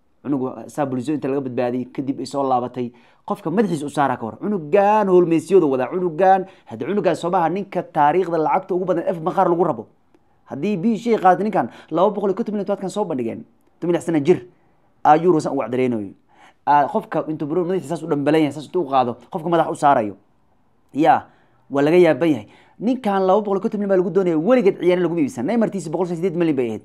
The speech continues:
Ya, yaa lagu rabaa. Marka ninkan xoogaa dhaliska dhibaya mooyaane, asaga dhaliska hadduu ku daro, looma noolaan karo cunugan.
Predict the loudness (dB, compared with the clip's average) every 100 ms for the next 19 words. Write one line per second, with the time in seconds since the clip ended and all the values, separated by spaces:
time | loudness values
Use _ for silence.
0 | _ _ -6 -2 0 2 0 -2 -4 -6
1 | -14 _ -8 -4 -2 0 0 0 -4 -12
2 | _ _ -2 2 6 4 2 -8 0 4
3 | 4 2 -2 0 0 2 0 0 0 -2
4 | -8 -6 -2 -2 -4 -10 -10 -8 -6 0
5 | 2 2 2 2 2 2 2 0 -6 -6
6 | -8 -12